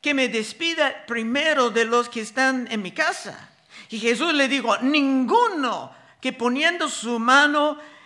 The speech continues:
en el arado mira hacia atrás es apto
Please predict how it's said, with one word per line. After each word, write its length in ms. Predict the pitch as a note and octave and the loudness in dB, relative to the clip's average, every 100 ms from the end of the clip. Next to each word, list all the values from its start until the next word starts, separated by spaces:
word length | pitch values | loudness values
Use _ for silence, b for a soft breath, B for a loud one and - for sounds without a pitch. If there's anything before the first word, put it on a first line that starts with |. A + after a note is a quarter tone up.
| B | B
en 160 | A#3+ | 0
el 140 | B3+ A3+ | 4 4
arado 720 | F3+ A3 D4+ C4 G#3+ G#3+ G#3+ - _ - | 4 6 4 2 0 -2 -6 -14 _ -6
mira 440 | G3+ D#4 D#4 C#4 | -2 0 4 4
hacia 400 | - A3 A3 A3 | 4 -2 0 -2
atrás 460 | G#3 B3 C#4+ C#4 - | 0 2 2 0 -6
es 240 | A#3+ A#3 - - | -6 -6 -8 0
apto 760 | D#4 E4+ - A3+ G3+ A3+ C4 | 2 2 0 -2 0 0 -4